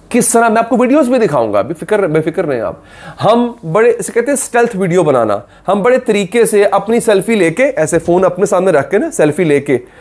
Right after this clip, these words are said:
और फिर उनकी लड़कियां, अगर किसी ने स्कर्ट पहनी हुई है, किसी ने मिनी स्कर्ट जीन्स पहनी हुई है, किसी ने थोड़ा सा लो टॉप पहना हुआ है,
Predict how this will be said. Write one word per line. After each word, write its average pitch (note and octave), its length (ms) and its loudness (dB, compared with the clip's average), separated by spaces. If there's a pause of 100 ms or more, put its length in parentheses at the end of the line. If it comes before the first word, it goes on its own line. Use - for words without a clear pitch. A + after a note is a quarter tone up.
(160)
और F3 100 2
फिर G#3 140 2
उनकी G#3+ 340 -2
लड़कियां, G3+ 420 0
अगर F#3 200 2
किसी F#3 220 0
ने G3+ 120 2
स्कर्ट G#3+ 360 -2
पहनी F#3+ 280 0
हुई F#3 100 -2
है, F#3 80 2
किसी F#3+ 200 -2
ने G3 80 2
मिनी G#3+ 260 -2
स्कर्ट G3+ 320 0
जीन्स F#3+ 300 0
पहनी F#3+ 300 2
हुई F#3+ 120 0
है, F#3+ 60 2
किसी F#3 240 0
ने F#3+ 180 2
थोड़ा - 440 -2
सा G3 60 4
लो G3 220 4
टॉप G3+ 340 0
पहना F#3+ 200 0
हुआ F#3+ 240 2
है, E3 240 -4